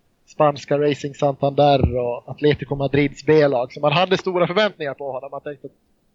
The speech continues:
det här, det här blir riktigt bra. Men, men han slog aldrig riktigt igenom. Jag tror han gjorde bara tio eller elva matcher i I F K.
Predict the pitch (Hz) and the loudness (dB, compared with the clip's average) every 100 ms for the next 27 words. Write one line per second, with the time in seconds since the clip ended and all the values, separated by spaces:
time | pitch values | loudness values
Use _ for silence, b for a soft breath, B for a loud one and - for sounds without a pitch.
0 | _ b b b b 139 160 156 165 160 | _ b b b b -6 -2 -2 -2 -2
1 | 170 156 160 151 151 - 190 135 127 139 | 0 -2 -4 -4 -8 0 2 2 -2 -8
2 | - 156 - 185 - 190 185 185 190 185 | -8 -4 -2 -2 -2 -4 0 2 2 -2
3 | 190 180 - 202 208 127 135 143 165 175 | -2 -6 -8 -4 -2 -2 -6 -2 0 0
4 | 170 190 180 143 - 160 143 139 139 143 | 2 2 4 2 0 -2 2 2 4 2
5 | 139 143 156 - - 117 123 120 - 127 | 2 2 0 -2 -6 -8 -8 -12 -10 -10